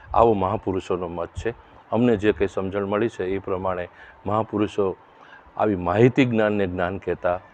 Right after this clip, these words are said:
નથી. હું કોણ છું, ક્યાંથી આવ્યો છું, મારે ક્યાં જવાનું છે, આ સદગુરુ શરણેથી આપણને માહિતી મળે,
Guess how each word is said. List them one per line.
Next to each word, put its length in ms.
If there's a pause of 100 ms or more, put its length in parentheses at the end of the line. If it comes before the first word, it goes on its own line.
નથી. 300 (500)
હું 240
કોણ 240
છું, 280
ક્યાંથી 340
આવ્યો 220
છું, 200
મારે 200
ક્યાં 260
જવાનું 380
છે, 140
આ 80
સદગુરુ 400
શરણેથી 840
આપણને 320
માહિતી 480
મળે, 300